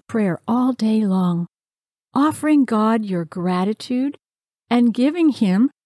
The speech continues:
your faith-filled requests. You tell him every detail of your life, and God's wonderful peace that no one understands gives you answers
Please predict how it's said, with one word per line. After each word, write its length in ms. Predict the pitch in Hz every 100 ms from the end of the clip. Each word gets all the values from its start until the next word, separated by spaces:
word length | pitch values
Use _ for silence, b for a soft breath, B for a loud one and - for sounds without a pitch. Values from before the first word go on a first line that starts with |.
| _ -
your 220 | 262 277
faith-filled 1160 | - 185 196 254 - _ - 196 170 180 247 _ -
requests. 640 | 277 - 330 190 - - _ _ _ _ _ _ _ _ _ _ _ _ _ _ _ -
You 200 | 220 214
tell 260 | 233 208
him 140 | 185 180 -
every 400 | 302 269 254 233
detail 520 | 208 180 190 170 170
of 120 | 170
your 120 | 170
life, 460 | 165 156 160 - - _ _ _ _ _ _ _ _ _ -
and 220 | 175 170
God's 420 | 180 202 240 208
wonderful 520 | 190 196 226 - 277
peace 680 | - - 175 160 - - - _ _ _ _ -
that 180 | 196 -
no 220 | 196 185
one 200 | 185 214
understands 920 | 180 185 226 - 208 180 170 165 - - _ _ _ _ _ _ _ _ _
gives 420 | 208 247 262 -
you 240 | 233 233 -
answers 800 | 196 214 254 - - - - -